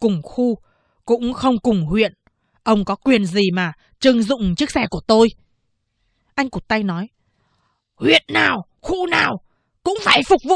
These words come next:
cho tiền tuyến." Vương Siêu nói, "Không được, tôi không đồng ý." Anh cụt tay quỳ một chân xuống, rút bút máy ra, dùng miệng mở lắp bút, lấy ra một mảnh giấy bằng bàn tay,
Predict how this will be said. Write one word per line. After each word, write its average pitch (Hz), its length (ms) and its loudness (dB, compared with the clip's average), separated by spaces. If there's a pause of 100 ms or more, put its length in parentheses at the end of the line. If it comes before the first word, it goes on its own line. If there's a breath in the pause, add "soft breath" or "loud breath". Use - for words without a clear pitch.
cho 320 180 0
tiền 349 180 6 (120)
tuyến." 392 180 6 (1120)
Vương 226 200 4
Siêu 202 300 -4
nói, 175 260 -8 (720)
"Không 196 280 0
được, 170 280 2 (380)
tôi 196 140 -8
không 220 380 6
đồng 208 220 8
ý." 214 320 4 (1120)
Anh 262 140 -2
cụt - 220 -6
tay 226 260 -4 (260)
quỳ 240 200 8
một 180 180 2
chân 247 160 -4
xuống, 196 380 -4 (400)
rút 196 280 0
bút 330 180 0
máy 190 200 -2
ra, 214 340 -10 (360)
dùng 190 380 2
miệng 190 240 -4 (340)
mở 196 300 2
lắp 180 240 -8
bút, 302 200 -2 (400)
lấy 196 220 2
ra 202 340 -4
một 185 180 -4
mảnh 185 180 -2
giấy 190 400 -6
bằng 175 260 -4
bàn 175 200 -6
tay, 214 320 -10